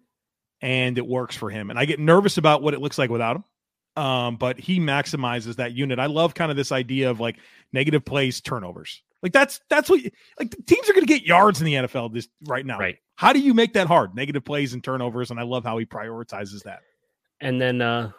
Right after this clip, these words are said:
Speaker 2: Wink Martindale's the only one that we didn't acknowledge, and boy, oh boy, does he have some horses up front to work with to make this thing go.
Speaker 1: K T,
Speaker 2: And
Speaker 1: man.
Speaker 2: that, that's really, uh, when you have Dexter Lawrence and Leonard Williams and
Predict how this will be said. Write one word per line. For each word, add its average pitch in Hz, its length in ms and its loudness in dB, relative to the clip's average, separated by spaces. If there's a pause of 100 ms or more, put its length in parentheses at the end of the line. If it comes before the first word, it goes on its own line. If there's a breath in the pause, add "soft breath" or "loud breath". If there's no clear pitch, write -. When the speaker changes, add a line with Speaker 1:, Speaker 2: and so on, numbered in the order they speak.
(220 soft breath)
Speaker 2:
Wink 131 220 0
Martindale's 120 400 -4
the 110 80 -8
only 110 140 -6
one 107 160 -6
that 101 80 -8
we 98 100 -12
didn't 113 240 -10
acknowledge, 95 400 -10
and 92 140 -16
boy, 107 160 -6
oh 110 80 -4
boy, 101 320 -10
does 98 160 -12
he 107 160 -10
have 107 180 -8
some 95 160 -12
horses 101 400 -12
up 95 100 -10
front 95 320 -10 (440)
to 120 80 -4
work 98 280 -6
with 98 220 -8
to - 100 -12
make 98 220 -10
this - 200 -10
thing 98 200 -10
go. 78 260 -10 (340)
Speaker 1:
K 95 160 -16
T, 92 60 -14
Speaker 2:
And 92 380 -2
Speaker 1:
man. 92 60 -10
Speaker 2:
that, 101 220 -2 (120)
that's 104 340 -2
really, 107 640 -8 (640)
uh, 95 160 -14
when 110 220 -12
you 107 100 -8
have 104 220 -6
Dexter 107 360 -6
Lawrence 98 600 -8
and 92 160 -12
Leonard 95 260 -10
Williams 95 640 -6
and 87 180 -14